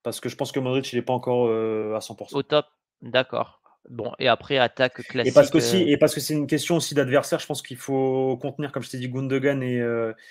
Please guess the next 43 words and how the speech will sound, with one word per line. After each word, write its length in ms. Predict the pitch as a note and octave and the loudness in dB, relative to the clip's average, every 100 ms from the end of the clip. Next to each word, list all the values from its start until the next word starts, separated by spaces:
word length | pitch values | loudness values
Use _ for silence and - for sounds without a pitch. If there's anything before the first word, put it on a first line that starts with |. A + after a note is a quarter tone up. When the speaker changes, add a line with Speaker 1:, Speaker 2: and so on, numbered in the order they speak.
| - _ B2+ | -20 _ -8
Speaker 2:
Ouais. 280 | A#2+ C#3 | 0 2
Speaker 1:
et, 120 | B2 A#2+ | 2 2
heu, 460 | A#2 A#2 A#2 A2+ A2+ | 2 2 2 2 0
Kevin 220 | A#2+ B2 | -2 0
De 80 | B2+ | 0
Bruyne. 320 | B2+ D3+ D3+ | 4 4 2
Et 120 | B2+ B2+ | 2 2
avec 220 | B2 B2+ | 2 -2
Toni 200 | C3 C3 | -6 -8
Kroos 280 | - C3+ C3 | -6 -6 -6
en 60 | |
po-, 160 | B2 B2 | -6 -6
au 120 | C3 | -4
poste 180 | B2+ B2 | -4 -4
de 60 | A#2+ | -4
sentinelle, 400 | B2 - C3+ B2+ | -6 -8 -4 2
le 80 | |
Real 100 | B2 | 2
Madrid 180 | A#2+ B2+ | 2 0
va 80 | A#2+ | -2
prendre 220 | - A#2+ | -2 -6
l'eau. 140 | A2 - _ _ _ _ | -6 -8 _ _ _ _
C'est 140 | - C3+ | -8 -4
mon 120 | C#3 | 0
avis, 240 | C#3+ A#2+ | 0 0
hein, 160 | A2+ A2 | -2 -4
mais 320 | A2 A2+ A#2 A#2 | -4 -4 -2 -2
le 120 | B2 | 6
Real 140 | C3+ C#3+ | 6 8
Madrid 180 | D#3+ | 8
a 80 | D3+ | 6
pris 140 | C#3 D3+ | 6 0
Speaker 2:
Ok. 60 | |
Speaker 1:
l'eau 60 | D#3+ | 2
l'an 120 | D3 | 4
passé 280 | C#3+ C3+ D3 | 2 2 0
avec 180 | B2 B2 | 0 -4
Kroos 300 | - C#3 - | -6 -6 -6
à 40 | |
ce, 160 | - C3 B2 | -10 -8 -2
à 240 | A#2+ A#2 | 0 0
ce 80 | - | -4
poste-là, 480 | B2+ - B2+ B2+ | -10 -4 2 2